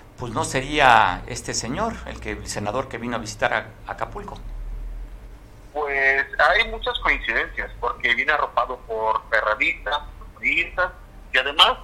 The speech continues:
Speaker 2: eh, se le preguntaba, ¿por qué no estuvo el senador del, de, de, de Acapulco, de Guerrero? ¿Por qué no estuvo Félix Salgado Macedonio? Y él comentó que se les invitó a todos, pero a lo mejor no tuvo tiempo, pero los que estaban ahí, ellos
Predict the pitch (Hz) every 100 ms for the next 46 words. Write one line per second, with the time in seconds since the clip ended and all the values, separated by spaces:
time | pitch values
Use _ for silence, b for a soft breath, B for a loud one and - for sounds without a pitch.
0 | - - 127 117 117 117 113 113 113 113
1 | 113 110 - 147 131 127 123 117 117 147
2 | 160 131 - 131 - 185 196 - 269 214
3 | - 127 123 131 - 117 117 - 139 120
4 | 113 113 113 110 110 110 113 104 - -
5 | 147 151 - 113 110 113 131 117 - B
6 | - 123 - 143 143 - 156 139 127 -
7 | 135 120 - 123 139 135 123 - 117 170
8 | 135 - - - - 123 131 127 123 113
9 | 127 127 - - 117 - 117 - 151 247
10 | 233 - - 123 117 - - - 127 120
11 | 127 139 147 147 - 147 131 - - -
12 | 127 - - - 131 123 117 117 117 113
13 | 117 117 - 120 143 147 139 139 - 143
14 | 139